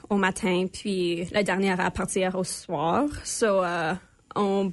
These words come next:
beaucoup d'heures, c'est peut être un peu épuisant. Puis, euh, Michel, euh,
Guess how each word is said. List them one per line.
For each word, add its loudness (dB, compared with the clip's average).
beaucoup 2
d'heures, 2
c'est 0
peut 0
être 0
un 2
peu -2
épuisant. -2
Puis, -2
euh, -2
Michel, 2
euh, 2